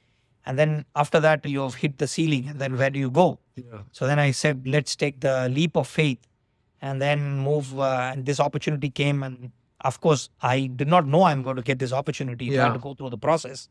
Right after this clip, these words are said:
Speaker 1: And then when this thing was, uh, offered to me, I thought, "I will jump." So I joined the Pacific Financial Inclusion Program. I had a good feel of the Pacific at that time. Of course,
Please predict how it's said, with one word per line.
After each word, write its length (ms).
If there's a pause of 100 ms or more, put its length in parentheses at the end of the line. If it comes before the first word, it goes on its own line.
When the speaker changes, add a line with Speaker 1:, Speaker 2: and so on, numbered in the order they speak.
(100)
Speaker 1:
And 160
then 320 (180)
when 400
this 300
thing 240
was, 340
uh, 140
offered 420
to 60
me, 240
I 320
thought, 180 (180)
"I 40
will 60
jump." 260
So 100
I 100
joined 280
the 60
Pacific 340
Financial 360
Inclusion 380
Program. 340 (100)
I 520
had 220
a 40
good 220
feel 260
of 120
the 80
Pacific 480
at 140
that 200
time. 300
Of 120
course, 320